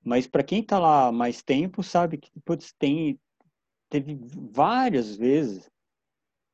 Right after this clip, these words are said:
que só tinha gente no balcão que, que não tinha essa ascendência e, e, e por algum motivo existe uma, sei lá, eu tal-, eu não sei se é uma, a educação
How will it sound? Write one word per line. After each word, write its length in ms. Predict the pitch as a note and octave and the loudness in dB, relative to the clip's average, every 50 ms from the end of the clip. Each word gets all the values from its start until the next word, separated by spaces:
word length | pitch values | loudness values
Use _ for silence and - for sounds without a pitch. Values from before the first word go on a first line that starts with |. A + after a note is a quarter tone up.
| _ _ - | _ _ -6
que 200 | - C#3+ C3+ C3+ | -2 0 0 0
só 200 | C3+ - - D3+ | 2 2 4 2
tinha 340 | B2+ - - E3+ F3+ G#3+ A3+ | 2 2 -2 -2 0 0 0
gente 400 | F3+ C3+ C#3+ D3 E3 F3 - - | 2 2 4 2 2 2 0 -2
no 60 | D3+ | 0
balcão 600 | C#3 B2+ B2+ A#2+ A2+ - - B2 B2+ C3+ C3+ C3+ _ | 2 4 4 4 4 2 0 0 0 0 -2 -6 _
que, 600 | - - - C#3 B2+ A#2+ A#2+ A#2 A2+ B2 - B3+ _ - | -20 -12 -6 -4 -4 -2 -2 -4 -4 -6 -8 -12 _ -12
que 640 | - - A#2 A2+ A2+ A2+ A2 A2 A2 A2 A2+ B2 | -8 -6 -6 -6 -6 -6 -6 -4 -4 -6 -6 -6
não 260 | B2 A#2 A#2 B2 B2+ | -6 -4 -2 -2 -2
tinha 680 | B2+ B2+ - - C3 B2 B2 A#2 A2+ A2 G#2+ G#2 G2+ - - _ _ _ _ _ _ _ _ _ _ _ _ _ _ _ _ _ | -4 -4 -2 0 0 2 2 0 0 0 -2 -4 -6 -8 -12 _ _ _ _ _ _ _ _ _ _ _ _ _ _ _ _ _
essa 400 | - C#3+ B2+ B2 A#2 - - B2+ | -2 0 2 2 2 2 0 0
ascendência 880 | A#2+ - - C3+ A#2+ A#2 A2+ A#2+ B2 D3+ F#3+ G#3 - - - A2+ A#2+ - - _ - | 0 0 0 -2 0 2 2 2 2 2 0 -2 -4 -2 -4 -4 -4 -6 -12 _ -6
e, 540 | G3+ C#3 C3+ C3+ C3+ C3+ C3+ C3+ C3+ D#3 - _ _ _ _ _ _ _ | -4 -2 -2 -2 -2 -4 -4 -4 -6 -8 -12 _ _ _ _ _ _ _
e, 400 | - F3 F3+ - - F3+ G3 E3 | -10 -10 -10 -10 -10 -8 -8 -8
e 60 | F3 - _ _ _ - | -8 -8 _ _ _ 4
por 140 | G3 G3+ A#3 | 4 6 6
algum 180 | A#3 F3+ D3+ | 6 4 2
motivo 680 | D3 D#3 F3 E3+ - - - C#3+ C3+ D#3 E3+ F3+ G#3+ - _ _ _ _ _ _ _ _ _ _ _ _ _ _ _ _ _ _ - | 0 0 -2 -4 -6 -6 -2 0 0 0 -2 -4 -10 -14 _ _ _ _ _ _ _ _ _ _ _ _ _ _ _ _ _ _ -4
existe 500 | D3+ D#3 D#3+ C3+ C#3+ D3+ D3+ D3 - F#3+ | -2 -2 -2 0 2 0 0 0 -2 -2
uma, 180 | F#3 G3 G#3 G3+ - _ _ - _ _ _ _ _ _ | 0 0 -2 -4 -6 _ _ -20 _ _ _ _ _ _
sei 160 | - - - A3+ | -10 -4 -2 0
lá, 240 | A#3 A3 G#3 - - | 2 2 0 0 -2
eu 200 | - D3+ C#3 - | -4 -4 -2 2
tal-, 300 | - D3 C3+ B2+ C3+ - | 2 2 2 2 -2 -10
eu 220 | - - G3+ F#3+ F#3 | -10 -8 -6 -6 -4
não 100 | F#3 F3+ | -6 -2
sei 440 | - - G#3 A#3 A#3 G3 C#3+ B2+ - | 2 4 4 4 4 2 -4 -4 -8
se 200 | - - - - | -12 -2 2 2
é 40 | C3 | 4
uma, 340 | B2 B2 B2+ A#2+ A2+ A#2+ C#3 - | 4 4 2 0 0 -4 -6 -8
a 100 | F#3+ C3 | -8 -6
educação 580 | A#2 A#2 B2+ - B2 A2 - - - B2+ C3 | -4 -4 -2 -2 -4 -6 -4 -2 -2 0 0